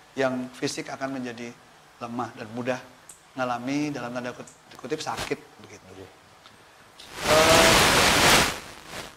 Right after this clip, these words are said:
Speaker 1: orang Indonesia yang dicerminkan oleh, apa, eh, anatomi jiwa itu ya, itu selalu melihat filosofi kesehatan jiwa itu juga dalam rangka ibadah dan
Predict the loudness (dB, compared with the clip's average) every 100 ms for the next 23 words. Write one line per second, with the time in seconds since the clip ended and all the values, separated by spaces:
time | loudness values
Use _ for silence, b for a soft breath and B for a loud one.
0 | -16 -2 2 4 2 -2 -2 -4 -8 -10
1 | -14 -14 -14 -14 -12 -12 -12 -16 -18 -20
2 | -20 -20 -20 -20 -20 -20 -20 -20 -20 -20
3 | -20 -20 -20 -20 -20 -20 -20 -20 -20 -20
4 | -20 -18 -18 -16 -14 -12 -12 -10 -6 -4
5 | -2 -2 -2 -2 0 0 0 -4 -4 -10
6 | -20 -20 -20 -20 -20 -16 -10 -6 0 -2
7 | -2 -10 -20 -20 -20 -20 -20 _ _ _
8 | _ -20 -18 -2 0 0 -2 -2 -2 -2
9 | -6 -8 -4 -2 -4 -6 -10 -14 -20 _
10 | _ -18 -10 -6 -2 -2 -2 -2 -2 -2
11 | -4 -4 -4 -2 -2 -4 -4 -4 -4 -4
12 | -4 -6 -8 -10 -10 -10 -6 -8